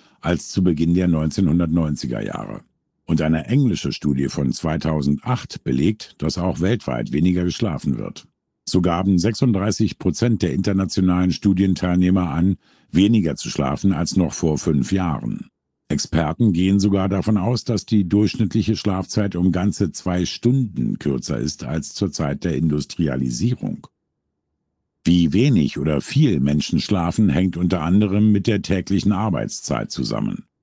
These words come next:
So stellte der Psychologe Matthias Basner beispielsweise fest,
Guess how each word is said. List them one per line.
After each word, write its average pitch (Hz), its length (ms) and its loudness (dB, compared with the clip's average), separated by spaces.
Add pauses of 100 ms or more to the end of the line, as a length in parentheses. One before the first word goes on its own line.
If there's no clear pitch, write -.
(180)
So 82 160 0
stellte 85 340 -2
der 82 120 0
Psychologe 87 600 2
Matthias 82 540 0
Basner 95 640 -2
beispielsweise 69 720 -4
fest, - 320 -4